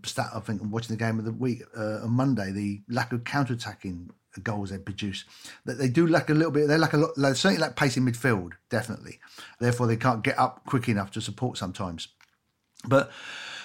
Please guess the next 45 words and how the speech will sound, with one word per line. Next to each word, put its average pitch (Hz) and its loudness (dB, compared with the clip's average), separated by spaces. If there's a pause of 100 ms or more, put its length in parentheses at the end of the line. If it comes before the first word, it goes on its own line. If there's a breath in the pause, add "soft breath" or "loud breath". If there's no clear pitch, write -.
(280 loud breath)
there 180 8
is 196 8
this 175 4
inconsistency. 185 6
You 151 6
feel 185 6
because 170 4
of 175 6
who 156 8
Ancelotti 139 6
is, 117 2
you 113 -2
feel 120 0 (200)
he 123 0
will 127 4
get 120 4
it 120 2
right, 117 4 (200)
and 113 2
you, 107 0
you 113 -2
know, 101 -6 (100)
and 113 0
you, 120 2
there's 117 2
a 120 2
trust 131 2
in 123 4
him, 104 0
I 104 -2
think, 107 -4
among 107 0
the 110 2
Everton 101 -6
fans 110 0
that 117 -4
there 120 -4
wouldn't 120 0
necessarily 120 0
be 113 2
managers 107 -2
of, 101 -8 (220)
of 104 -10
lesser 107 -4
repute. 104 -4